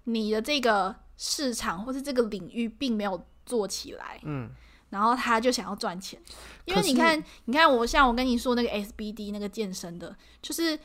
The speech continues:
Speaker 1: 他在想着要赚钱之前，他是先砸钱推广这个健身产业跟健身的领域，然后他想的是长远之后的回收。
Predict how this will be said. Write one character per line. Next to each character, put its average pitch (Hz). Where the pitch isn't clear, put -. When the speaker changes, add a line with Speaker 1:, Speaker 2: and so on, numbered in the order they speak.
Speaker 1:
他 285
在 285
想 208
着 208
要 220
赚 262
钱 196
之 226
前， 226
他 233
是 262
先 247
砸 185
钱 202
推 220
广 226
这 226
个 202
健 214
身 208
产 214
业 214
跟 208
健 226
身 202
的 202
领 185
域， -
然 190
后 226
他 233
想 240
的 190
是 226
长 202
远 208
之 190
后 214
的 170
回 120
收。 170